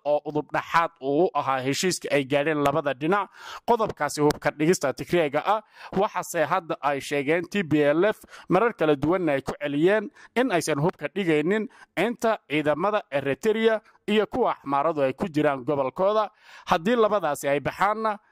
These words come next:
waxay u muuqataa in Tigreegu ay markaasi la dagaalami karaan ama kaba adkaan karaan ciidamada militariga. Dowladda federaalkuna arrintaasi ayay ka taxadaraysaa. Marka waxaa isqaban la,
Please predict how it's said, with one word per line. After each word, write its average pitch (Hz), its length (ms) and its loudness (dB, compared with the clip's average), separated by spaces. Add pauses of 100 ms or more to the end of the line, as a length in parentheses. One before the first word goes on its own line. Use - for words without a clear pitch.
(160)
waxay 160 420 -2
u 226 80 0
muuqataa 151 540 -2
in 190 120 -2
Tigreegu 220 460 0 (100)
ay 151 140 -2
markaasi 151 460 -4
la 170 120 4
dagaalami 151 480 -2
karaan 147 280 0
ama 135 180 -4
kaba 180 320 -2
adkaan 151 320 -2
karaan 139 380 -4
ciidamada 139 400 0
militariga. 190 640 2 (360)
Dowladda 202 360 2
federaalkuna 151 640 -2
arrintaasi 135 460 -2
ayay 151 240 4
ka 165 140 -2
taxadaraysaa. 143 840 0 (320)
Marka 214 320 2
waxaa 151 240 -2
isqaban 202 480 -2
la, 208 160 0